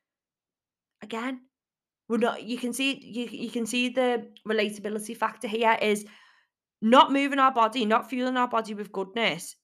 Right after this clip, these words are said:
being stressed, having anxiety, like, again, massive correlation to obesity.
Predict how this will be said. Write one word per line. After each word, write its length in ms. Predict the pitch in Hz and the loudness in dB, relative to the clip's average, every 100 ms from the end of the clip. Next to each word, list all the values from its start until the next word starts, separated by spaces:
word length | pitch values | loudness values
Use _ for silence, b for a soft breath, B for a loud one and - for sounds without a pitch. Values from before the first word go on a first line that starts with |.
| - | -8
being 240 | - 254 254 | -2 0 0
stressed, 500 | 247 - 220 208 - | -2 2 2 2 0
having 220 | 220 226 | -4 -4
anxiety, 560 | 240 220 190 208 - 240 | -6 -4 -4 -4 -6 -2
like, 240 | 196 185 - | -2 -2 -10
again, 460 | 180 196 233 277 B B _ | -2 0 0 -2 B B _
massive 540 | 190 214 247 - 262 | -2 0 0 -2 -8
correlation 580 | 254 226 208 202 - 233 | -2 0 0 -4 -6 -8
to 160 | 220 208 | -4 -2
obesity. 720 | 190 190 180 190 180 254 285 | -2 -4 -10 -10 -4 -2 -2